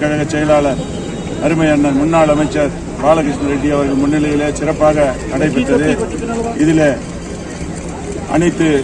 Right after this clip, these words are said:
ஒசூர் மாநகராட்சிக்குட்பட்ட அனைத்து பகுதி செயலாளர்கள், வட்டக்கழக செயலாளர்கள், ஒசூர் தொகுதிக்குட்பட்ட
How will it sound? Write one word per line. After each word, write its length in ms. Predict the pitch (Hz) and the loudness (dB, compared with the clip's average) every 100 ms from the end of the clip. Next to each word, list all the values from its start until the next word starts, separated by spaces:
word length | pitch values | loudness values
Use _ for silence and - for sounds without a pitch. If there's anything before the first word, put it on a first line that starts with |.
| 117 | 0
ஒசூர் 280 | 147 185 180 151 | 0 4 4 6
மாநகராட்சிக்குட்பட்ட 960 | 160 170 160 156 165 139 139 151 147 143 131 127 | 4 4 2 2 0 -4 -2 -4 0 0 0 0
அனைத்து 260 | 147 156 151 | 0 0 -2
பகுதி 240 | 143 156 151 | -2 0 0
செயலாளர்கள், 560 | 147 147 147 143 135 143 - - | 0 2 2 2 0 -4 -6 -8
வட்டக்கழக 480 | 131 131 151 151 143 139 | -6 -4 -2 0 0 0
செயலாளர்கள், 580 | 143 143 135 135 135 139 127 | 0 2 0 0 -2 -4 -2
ஒசூர் 280 | 139 165 156 | 0 0 0
தொகுதிக்குட்பட்ட 640 | 156 151 156 147 131 143 | -2 0 -2 -2 -4 -4